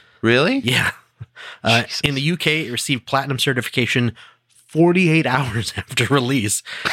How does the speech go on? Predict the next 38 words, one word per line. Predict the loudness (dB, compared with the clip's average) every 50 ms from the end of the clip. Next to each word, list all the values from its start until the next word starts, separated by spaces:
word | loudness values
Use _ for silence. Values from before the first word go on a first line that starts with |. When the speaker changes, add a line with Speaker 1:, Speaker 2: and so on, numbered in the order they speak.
| 0
Speaker 2:
and | 0 2 2
sold | 2 2 2 2 4 4
over | 2 2 2 2 0
two | 2 2 2 4
hundred | 4 4 4 2 0
and | 2
thirty-five | 0 2 2 2 2 2 0 0 0 0
thousand | 2 2 2 2 0 -2 -2
copies | 2 2 2 2 2 0 0 0 -2 -4 -2
in | -2 -2
the | -2 0
first | 0 0 0 0 0 -2
week. | 0 2 2 2 2 0 -4 -4
Speaker 1:
Is | 0 0
that | 0 0
a | 2
lot? | 0 -2 -4 -6 -12 _ _ _ _
Speaker 2:
That's | 0 0 0
a | 0
lot. | -2 -8 -12 -14 -16 -16 -14 -12
Speaker 1:
Okay. | -12 -12 -12 -2 0
Speaker 2:
Uh, | 0 2
for | 2 2 2
the | 4
U | 4 4 2
K. | 2 -2 -4
It | -4 -2
spent | -2 -2 -2 0
nine | 0 0 0 0 -2
consecutive | -4 -6 -4 -4 -4 -4 -4 -4 -4 -2
weeks | 0 -2 -2 -2 -4
at | -2
number | -2 0 0 2
one | 2 2 2 2 0
in | 0 0
the | 0
U | 0 2 2 4
S, | 4 2 2 0 -6